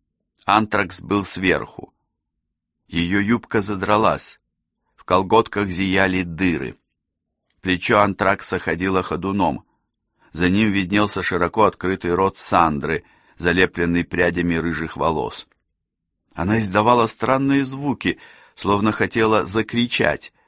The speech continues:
но ей не хватало воздуха. Металлика ударил ее, и она затихла. Мы уже мчались назад, не думая о том, что нас увидят, не слыша доносившихся сзади криков: «Вот черт!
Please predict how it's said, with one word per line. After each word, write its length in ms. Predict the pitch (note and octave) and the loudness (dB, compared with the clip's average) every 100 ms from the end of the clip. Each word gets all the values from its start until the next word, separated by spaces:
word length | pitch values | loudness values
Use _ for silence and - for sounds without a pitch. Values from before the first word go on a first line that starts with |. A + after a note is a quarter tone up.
| _ | _
но 120 | - D2 | -8 -4
ей 160 | D#2 | -2
не 100 | D#2+ | -2
хватало 500 | D#2+ E2 D#2+ F2+ F2+ | -2 -4 0 0 0
воздуха. 560 | F#2+ D#2+ D2 - - - _ _ _ _ _ _ _ | -2 -4 -6 -12 -12 -14 _ _ _ _ _ _ _
Металлика 640 | - F2 G#2+ G#2 A2 G#2 G#2 | -4 -2 2 2 2 0 0
ударил 500 | G2 F#2 A#2+ G2+ E2+ | 0 2 2 4 0
ее, 380 | D#2+ C#2+ C#2+ - _ _ _ _ _ | 0 -2 -2 -4 _ _ _ _ _
и 80 | - | -6
она 260 | D#2 F#2+ G#2+ | -2 0 0
затихла. 720 | A2 G#2+ - C#2+ - - - _ _ _ _ _ _ _ _ _ _ _ _ _ _ - | 0 -2 -4 -10 -10 -14 -14 _ _ _ _ _ _ _ _ _ _ _ _ _ _ -4
Мы 200 | F2+ F#2+ | 0 2
уже 180 | G2 | 2
мчались 540 | G2+ F2+ A#2 G#2 G2+ - | 0 0 0 0 -2 -2
назад, 600 | G2 G#2 A2 D2 - _ _ _ _ _ | -4 -2 -2 -4 -6 _ _ _ _ _
не 160 | - F2+ | -2 0
думая 460 | F#2 A#2 G#2 F2+ | 2 2 2 2
о 40 | F2 | 0
том, 240 | - A2 | 0 -2
что 200 | F#2+ F#2+ | -2 -4
нас 280 | F#2 F#2 - | 0 -2 -2
увидят, 640 | F#2 F2+ G#2+ E2 C2+ - _ _ _ _ _ | -6 -2 -2 -2 -6 -8 _ _ _ _ _
не 140 | F#2+ | -2
слыша 440 | G2+ A#2+ C3 A#2+ F#2+ | -2 2 2 2 0
доносившихся 800 | G2 F#2+ F2+ A2+ - G2+ - F#2+ | 0 -2 -2 -4 -4 -6 -4 -4
сзади 380 | F2 G2+ F2+ F#2+ | 0 -2 0 -4
криков: 460 | - G#2 - D2+ - | -4 -6 -4 -6 -6
«Вот 380 | F2+ C3+ D3 | 0 2 2
черт! 540 | - - C#3 G#2 - | -4 -2 0 0 -4